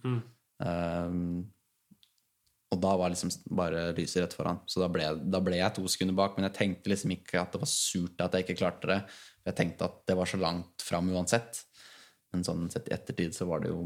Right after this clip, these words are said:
Speaker 2: ble det jo bare to sekunder, og det føltes jo veldig nærme. Men det var ikke sånn at jeg kunne være misfornøyd med et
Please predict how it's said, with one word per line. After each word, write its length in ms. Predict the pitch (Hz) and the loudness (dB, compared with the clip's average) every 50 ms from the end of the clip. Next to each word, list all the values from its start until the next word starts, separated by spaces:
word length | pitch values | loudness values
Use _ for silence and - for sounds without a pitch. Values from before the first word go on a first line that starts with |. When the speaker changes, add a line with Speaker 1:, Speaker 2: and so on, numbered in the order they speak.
| 85 | -2
Speaker 2:
ble 220 | 82 - 85 71 76 | 0 0 2 2 4
det 80 | 98 107 | 2 4
jo 60 | 104 | 4
bare 100 | 104 98 - | 4 2 2
to 80 | 104 98 | -2 -2
sekunder, 380 | - 104 95 101 113 107 101 - - - | 0 2 2 4 2 2 0 -2 -4 -4
og 80 | 90 | 0
det 140 | 90 95 101 104 | 4 4 4 6
føltes 320 | - 107 - - - - | 6 4 4 4 0 0
jo 60 | 95 92 | 0 2
veldig 140 | 87 92 98 | 2 2 2
nærme. 320 | 92 87 82 90 98 98 98 - - _ _ - - | 2 2 2 0 0 0 -2 -4 -14 _ _ 0 2
Men 100 | 98 101 | 4 4
det 60 | 101 | 4
var 140 | 95 92 - | 4 2 0
ikke 80 | - 101 | 0 0
sånn 140 | 98 90 | 2 2
at 80 | 92 92 | 2 2
jeg 80 | - 92 | 2 2
kunne 160 | 92 95 92 | 2 4 2
være 180 | 90 87 90 | 2 2 2
misfornøyd 720 | 92 95 92 - - - - - - - 90 87 85 87 87 | 0 0 0 0 0 0 0 -2 0 -2 -2 0 0 -2 -2
med 220 | 90 90 92 92 92 | 0 0 0 0 0
et 220 | - - - - | -2 -4 -14 -18